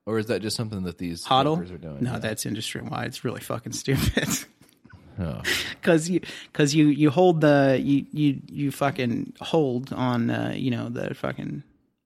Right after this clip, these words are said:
Speaker 2: the Bitcoin or whatever the fuck coin you're, you're doing or whatever. You're not gonna sell it until whatever time. Anyway, the, the point of this thing is you guys get together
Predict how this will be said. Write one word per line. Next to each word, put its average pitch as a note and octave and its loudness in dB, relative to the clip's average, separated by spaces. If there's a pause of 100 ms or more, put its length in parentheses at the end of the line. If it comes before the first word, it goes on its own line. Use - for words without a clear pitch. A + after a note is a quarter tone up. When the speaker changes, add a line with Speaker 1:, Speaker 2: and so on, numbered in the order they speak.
(520)
Speaker 2:
the A#2+ -2
Bitcoin A#2 -2
or - -2
whatever A#2 -2
the A#2+ -8
fuck A#2+ -8
coin A2+ -2
you're, A2 -6 (120)
you're A2+ -6
doing A2 -6
or - -6
whatever. G#2 -6
You're A2+ -4
not G#2 -2
gonna F#2 -4
sell G#2+ -2
it D#2+ -6
until G#2+ -8 (160)
whatever A2 -8
time. - -12 (520)
Anyway, D3+ 0 (240)
the, C#3+ 4
the C#3 2
point F#3+ 2
of D#3 2
this C#3+ 2
thing C3+ 4
is A#2+ -2 (840)
you D#3 0
guys C#3+ 6
get C3+ 0
together A#2+ 0